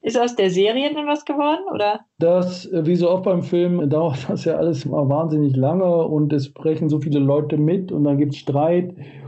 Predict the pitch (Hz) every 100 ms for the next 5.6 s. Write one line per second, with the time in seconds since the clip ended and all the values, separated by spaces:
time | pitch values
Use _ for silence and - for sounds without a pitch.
0 | - - 156 151 147 139 143 175 180 156
1 | 151 156 160 139 185 - 175 - - -
2 | _ _ _ - 160 156 170 185 175 135
3 | 160 160 156 - 160 175 165 170 180 180
4 | 139 160 160 143 147 147 156 151 147 143
5 | 135 135 143 143 143